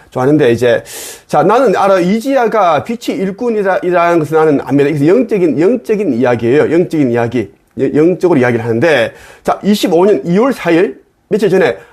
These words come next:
아버지께서 나에게 메시지를 주셨습니다. 한번 읽어볼게요. "연예인, 지인,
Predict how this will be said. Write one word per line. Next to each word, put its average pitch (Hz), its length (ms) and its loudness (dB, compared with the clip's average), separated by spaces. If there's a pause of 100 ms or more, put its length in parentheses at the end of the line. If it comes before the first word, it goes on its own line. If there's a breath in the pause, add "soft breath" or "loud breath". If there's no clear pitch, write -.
(200 loud breath)
아버지께서 175 920 -2
나에게 170 420 -4 (400)
메시지를 160 420 0
주셨습니다. 127 640 -2 (760 loud breath)
한번 185 240 0
읽어볼게요. 156 440 2 (300)
"연예인, 185 640 2 (640)
지인, 190 520 -2